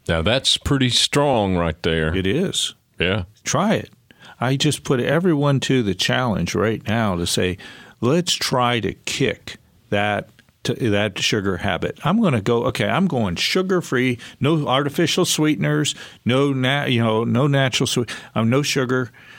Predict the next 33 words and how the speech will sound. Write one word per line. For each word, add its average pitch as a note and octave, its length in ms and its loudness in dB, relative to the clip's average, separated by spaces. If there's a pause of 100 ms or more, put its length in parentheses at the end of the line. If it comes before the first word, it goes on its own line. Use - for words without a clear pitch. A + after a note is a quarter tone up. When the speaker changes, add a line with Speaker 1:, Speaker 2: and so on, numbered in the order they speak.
(160)
Speaker 2:
no, B2 200 2 (300)
and A2+ 160 2
none A#2+ 180 2
of A#2+ 120 2
that. F#2+ 320 -2 (180)
And A#2 140 -2
I'm A2+ 80 2
gonna B2+ 160 2
get B2 180 2
rid C#3 220 2
of B2 80 0
sweets. - 580 -2 (180)
I'm C3+ 140 0
out D#3 300 0
to C3+ 80 -2
sw-, A#2 220 -2
I'm C3 240 0
on B2+ 220 0
a A#2 80 0
sweet C#3 680 -2 (260)
attack - 460 -2
here. F#2+ 320 0
I'm A#2 140 0
gonna, A2+ 280 0 (380)
you A#2+ 100 0
know, G2 140 -2
stop A2 440 0
this. - 380 -4 (400)
I'm G2+ 140 0
gonna G#2 240 0
sweet - 360 0
fast, - 580 -4 (420)
okay? G2+ 460 -2